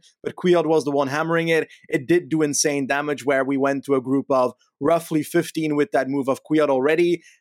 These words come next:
And then it wasn't necessarily Pidcock that decided to go. It was Benoit that came off the wheel of Pidcock and decided to go on the right side of the road. And he did quite some damage as well. Pidcock jumped to the wheel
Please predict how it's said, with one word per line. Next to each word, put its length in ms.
And 160
then 280
it 140
wasn't 320
necessarily 500
Pidcock 580
that 180
decided 400
to 100
go. 240
It 80
was 160
Benoit 460
that 260
came 220
off 120
the 80
wheel 180
of 120
Pidcock 460
and 80
decided 320
to 60
go 100
on 100
the 80
right 220
side 160
of 80
the 80
road. 320
And 140
he 260
did 220
quite 260
some 160
damage 280
as 120
well. 300
Pidcock 320
jumped 320
to 80
the 80
wheel 320